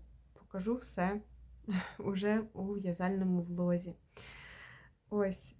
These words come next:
І в мене таких чотири моточки. Взагалі я купувала в минулому році цю пряжу для того, щоб в'язати Марійці костюмчик. Я зараз, е, відганяю від себе цю думку,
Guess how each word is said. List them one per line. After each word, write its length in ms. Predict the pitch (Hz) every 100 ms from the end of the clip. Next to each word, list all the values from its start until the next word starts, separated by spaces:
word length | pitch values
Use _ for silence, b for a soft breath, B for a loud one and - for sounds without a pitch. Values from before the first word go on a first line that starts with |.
| - - - -
І 400 | 220 233 262 269 254 -
в 40 | 220
мене 240 | 220 208
таких 300 | 190 - 190
чотири 320 | - - 202
моточки. 540 | 196 202 302 403 - 240
Взагалі 420 | 214 202 226 320
я 140 | 370
купувала 500 | 262 214 202 202 190
в 60 | 180
минулому 480 | 190 196 196 185 180
році 300 | 180 180 175
цю 160 | -
пряжу 440 | 180 214 294 392 285
для 140 | 208
того, 240 | 196 240 277
щоб 180 | 202 185
в'язати 380 | 175 196 208 202
Марійці 460 | 175 175 202 -
костюмчик. 760 | 180 202 208 - 165 165 - - - _ _
Я 220 | 196 196
зараз, 460 | 196 196 185 185 - B B B B B B - 180
е, 220 | 185 180 185
відганяю 640 | 208 175 214 208 180 175
від 160 | 175 -
себе 240 | 175 175
цю 140 | -
думку, 540 | 180 220 320 - 330